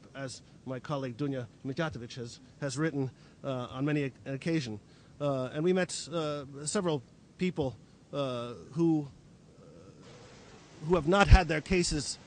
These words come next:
examined, who, w-, in which violence against them has not been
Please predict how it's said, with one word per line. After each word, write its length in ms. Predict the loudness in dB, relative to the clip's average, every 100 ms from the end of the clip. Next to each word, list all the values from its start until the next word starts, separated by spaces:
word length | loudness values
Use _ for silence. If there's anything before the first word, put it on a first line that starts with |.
| -8
examined, 520 | -2 0 2 2 2 -4 -16 -20 -20 -14
who, 240 | -4 -2 -2
w-, 200 | -4 -4
in 100 | -4
which 160 | -4 0
violence 600 | 2 4 4 0 -4 -8 -14 -8
against 340 | -2 0 2
them 140 | 0 0
has 180 | -2 2
not 280 | 2 4
been 280 | 4 4 4